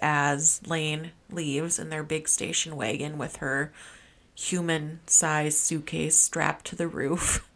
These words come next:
<laughs> It cuts to Kirk dancing with Miss Patty,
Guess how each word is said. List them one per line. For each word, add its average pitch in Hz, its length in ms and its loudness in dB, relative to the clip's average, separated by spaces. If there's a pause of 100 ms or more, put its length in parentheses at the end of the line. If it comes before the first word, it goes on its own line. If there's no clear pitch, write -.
(140)
<laughs> 214 100 4 (440)
It 190 160 6
cuts - 520 4
to 170 680 2 (920)
Kirk - 560 2
dancing 180 440 4
with 175 220 -2
Miss 165 260 4
Patty, 180 760 4